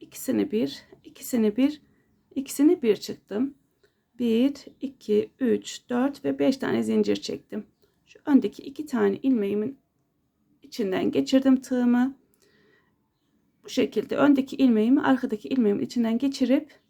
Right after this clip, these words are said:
bir, iki, üç, dört, beş tane zincir çektim. Tığımı üç kez doladım. Bir tığ battı atladım. İkincinin içine giriş yaptım. İkisini bir,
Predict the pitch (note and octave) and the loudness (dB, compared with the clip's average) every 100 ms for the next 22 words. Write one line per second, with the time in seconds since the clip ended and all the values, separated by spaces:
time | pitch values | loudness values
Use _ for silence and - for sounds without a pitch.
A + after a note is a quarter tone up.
0 | - B3+ A3 C4+ - - _ - - - | -10 -2 0 0 -2 -14 _ -20 -20 -6
1 | A3 A3+ C#4 - G#3+ A#3+ - - - - | -2 -2 -4 0 2 2 -2 -20 -20 -12
2 | A3+ A3 D4 - _ _ _ _ _ - | -2 0 -2 -6 _ _ _ _ _ -4
3 | E4 C#4 - C4 A#3 A3+ G#3+ G#3+ - - | -2 -2 -2 -2 0 0 2 0 -2 -12
4 | - A3 - _ - A3 G#3+ C#4 C4+ - | -10 -14 -14 _ -6 -4 -2 -2 -4 -6
5 | A#3 G#3+ G#3 A3 - A#3 _ _ _ _ | -4 -2 -2 -2 -6 -12 _ _ _ _
6 | _ _ - C4+ C4+ C4 B3+ B3+ - B3 | _ _ 2 2 2 -6 -4 -4 -4 -6
7 | B3 A#3+ A#3+ G#3 - G3+ G3+ G3 C#4 - | -4 -4 -4 -8 -4 -4 -2 -4 -4 -2
8 | A#3+ B3 A#3+ A#3 B3 A#3+ - C4 B3+ C4+ | -2 0 -2 -2 -2 -4 -4 0 0 -2
9 | _ _ _ _ - - G#3+ G3+ G3 G#3 | _ _ _ _ -20 -8 -2 -2 0 -4
10 | A#3+ - | -4 -14